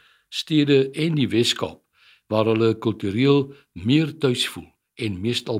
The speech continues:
beter regeer word. Daarbenewens migreer hulle ook weg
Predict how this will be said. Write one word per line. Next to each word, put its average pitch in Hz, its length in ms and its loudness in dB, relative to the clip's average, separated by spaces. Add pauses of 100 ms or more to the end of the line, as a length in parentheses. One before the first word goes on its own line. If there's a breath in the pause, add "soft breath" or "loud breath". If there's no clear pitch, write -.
beter 101 380 -2
regeer 92 420 -6
word. - 220 -16 (640)
Daarbenewens 110 800 0 (480 loud breath)
migreer 165 500 2
hulle 139 200 2
ook 147 280 -2
weg 123 200 -2